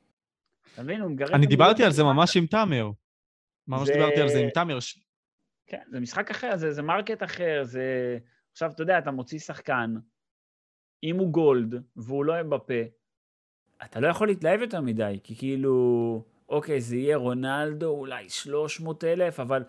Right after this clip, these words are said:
Speaker 1: אתה צריך להוציא שלוש פעמים את רונלדו בשביל לקנות אמבפה אחד. אתה מבין?
Speaker 2: מהמם.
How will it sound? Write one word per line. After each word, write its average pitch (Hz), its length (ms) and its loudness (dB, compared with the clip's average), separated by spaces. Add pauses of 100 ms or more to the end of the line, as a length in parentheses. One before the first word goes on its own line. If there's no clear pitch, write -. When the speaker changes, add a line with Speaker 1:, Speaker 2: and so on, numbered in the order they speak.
(140)
Speaker 1:
אתה 135 100 -4
צריך 156 180 -6
להוציא 170 220 -2
שלוש 175 320 0
פעמים 175 380 -2
את 180 100 -10
רונלדו 175 360 -2
בשביל 160 200 -6
לקנות 170 220 -6
אמבפה 175 360 0
אחד. 175 300 0 (800)
אתה 139 160 -6
מבין? 165 340 -2
Speaker 2:
מהמם. 131 280 -6